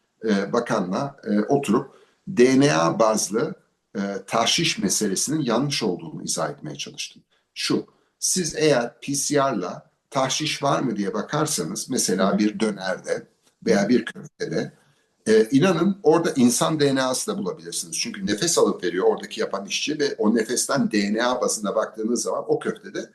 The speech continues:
Speaker 1: insan
Speaker 2: Doğru.
Speaker 1: D N A'sı buluyorsunuz. O insan D N A'sı o köftenin içinde insan eti var anlamına gelmiyor.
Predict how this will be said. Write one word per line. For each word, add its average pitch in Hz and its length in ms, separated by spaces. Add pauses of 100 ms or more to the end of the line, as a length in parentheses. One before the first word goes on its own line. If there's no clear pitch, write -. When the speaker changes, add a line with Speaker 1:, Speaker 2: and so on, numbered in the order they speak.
(180)
Speaker 1:
insan 165 360
Speaker 2:
Doğru. 151 80
Speaker 1:
D 127 60
N - 260
A'sı - 200
buluyorsunuz. 87 440
O 170 160
insan 160 420
D 127 160
N 113 80
A'sı 104 280
o 110 120
köftenin 135 380
içinde 160 440 (220)
insan 143 360
eti 143 200
var 127 120
anlamına 131 400
gelmiyor. 123 500